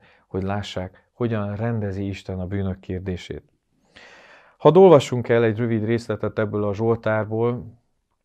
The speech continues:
és elmélkedjünk annak alapján, és vonjuk majd le a második tanulságot ezzel az esettel kapcsolatosan.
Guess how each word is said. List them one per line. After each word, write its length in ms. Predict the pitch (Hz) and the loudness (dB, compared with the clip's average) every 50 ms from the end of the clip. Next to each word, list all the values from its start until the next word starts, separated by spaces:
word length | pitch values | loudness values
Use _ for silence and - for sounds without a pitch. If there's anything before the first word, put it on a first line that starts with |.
| _ _ _ _ _ _ _ - - - | _ _ _ _ _ _ _ -20 -16 -12
és 160 | - 98 - | -10 -4 0
elmélkedjünk 720 | 117 110 113 113 110 107 101 - 107 101 98 104 101 - | 0 2 2 2 0 0 0 0 -2 0 0 -2 -4 -2
annak 300 | - 110 113 107 101 95 | -2 -2 -2 -2 -4 -4
alapján, 640 | - 104 107 107 101 - - 101 95 95 92 95 - - - - - - - - - _ _ _ _ _ _ _ _ | -2 -2 0 -2 -2 -2 -2 -2 0 -2 -2 -4 -8 -12 -18 -20 -20 -20 -20 -20 -20 _ _ _ _ _ _ _ _
és 140 | - 113 - | -4 -2 2
vonjuk 320 | - 156 156 147 120 - | 2 2 4 4 2 0
majd 220 | - 107 104 98 | 0 -2 -2 0
le 120 | 104 107 107 | 0 0 0
a 60 | 104 | 0
második 500 | 104 117 131 135 - - 120 104 101 - | 2 2 0 0 0 0 -2 -2 -2 -2
tanulságot 800 | - 107 104 104 101 95 92 - - 98 98 95 101 95 101 - - | -2 -4 -4 -4 -4 -6 -8 -6 -6 -4 -4 -4 -6 -8 -8 -8 -6
ezzel 320 | 123 110 95 101 104 98 | -6 -6 -4 -4 -6 -6
az 140 | 98 95 101 | -4 -4 -4
esettel 460 | 107 98 - 104 95 - - 95 90 | -4 -4 -4 -6 -6 -2 -2 -2 -2
kapcsolatosan. 920 | - - 104 - - - 104 95 - - 101 - - 98 85 82 - - | 0 0 -2 0 0 -2 -2 -2 -2 -4 -6 -4 -4 -4 -4 -6 -8 -16